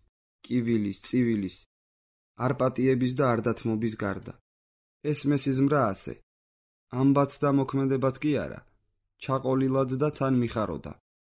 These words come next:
რომ ვარ ჩემდა და ვჭამ ჩემ წილ შეჭამანცა და მყოფნის ჩემი წილი სიმინდი.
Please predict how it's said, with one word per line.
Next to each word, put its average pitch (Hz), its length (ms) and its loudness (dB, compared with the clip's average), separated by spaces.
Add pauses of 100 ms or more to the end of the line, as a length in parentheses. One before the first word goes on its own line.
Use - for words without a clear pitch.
(580)
რომ 143 200 2
ვარ 127 260 4
ჩემდა 139 440 0 (240)
და 143 160 -4
ვჭამ 135 340 2
ჩემ 131 260 0
წილ 139 200 0
შეჭამანცა 113 840 -2 (580)
და 156 80 -2
მყოფნის 147 500 0
ჩემი 117 300 0
წილი 113 300 0
სიმინდი. 101 520 -2